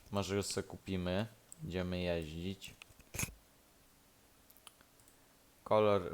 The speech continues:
w-, wziąłbym, nie, taki nie, sprawdź. Niebieski, nie no, biały, dobra. Do takiego jednego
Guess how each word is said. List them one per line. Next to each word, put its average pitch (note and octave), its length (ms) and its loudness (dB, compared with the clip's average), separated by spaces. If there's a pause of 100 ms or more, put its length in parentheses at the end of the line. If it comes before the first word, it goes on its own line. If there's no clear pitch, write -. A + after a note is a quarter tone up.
w-, F2 600 -6
wziąłbym, E2+ 1120 -4
nie, E2 480 -8 (400)
taki - 380 -12
nie, E2 360 -8 (480)
sprawdź. D#2+ 640 -10 (1700)
Niebieski, F#2 1400 -2 (880)
nie F2 160 0
no, E2 120 -4
biały, E2+ 520 4
dobra. D#2+ 360 -10 (1400)
Do E2 60 -12
takiego - 280 0
jednego E2 720 -2